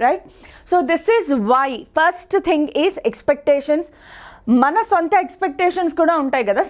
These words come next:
సెల్ఫ్ ఎక్స్‌పెక్టేషన్ కూడా, not only parents and society, but yes మా పేరెంట్స్కి ఒక హ్యాపీనెస్ ఇవ్వాలి, నేను ఫ్యూచర్లో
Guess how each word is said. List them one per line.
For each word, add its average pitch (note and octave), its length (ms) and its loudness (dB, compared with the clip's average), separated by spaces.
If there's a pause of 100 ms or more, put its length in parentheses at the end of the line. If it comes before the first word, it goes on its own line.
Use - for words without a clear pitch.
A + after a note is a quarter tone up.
సెల్ఫ్ D4+ 320 0
ఎక్స్‌పెక్టేషన్ C#4 680 -2
కూడా, F#3+ 160 0 (120)
not D4+ 120 0 (200)
only C4 220 2 (120)
parents D4 380 0
and D4 60 -2 (100)
society, A3 460 -2 (440)
but B3+ 120 0 (120)
yes D#4 160 2 (920)
మా B3 60 4 (120)
పేరెంట్స్కి B3+ 520 0 (340)
ఒక A#3 140 0 (100)
హ్యాపీనెస్ B3 460 0 (100)
ఇవ్వాలి, G3+ 380 0 (580)
నేను E4 240 2 (100)
ఫ్యూచర్లో C#4 560 2